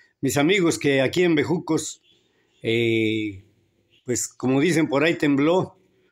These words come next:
por el sismo. Y quise grabar este video para que sepan lo que pasa aquí en Bejucos.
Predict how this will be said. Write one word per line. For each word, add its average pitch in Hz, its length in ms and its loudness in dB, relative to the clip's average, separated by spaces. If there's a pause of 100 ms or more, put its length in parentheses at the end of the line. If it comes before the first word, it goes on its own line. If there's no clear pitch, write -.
(120)
por 131 160 0
el 123 120 0
sismo. 160 540 -2 (1700)
Y 127 320 0
quise 170 240 0
grabar 160 300 2
este 151 180 -2
video 156 260 2
para 135 180 0
que - 60 -8
sepan 175 340 0
lo 135 120 0
que 139 100 -4
pasa 147 240 0
aquí 135 140 -2
en 151 80 2
Bejucos. 123 600 -6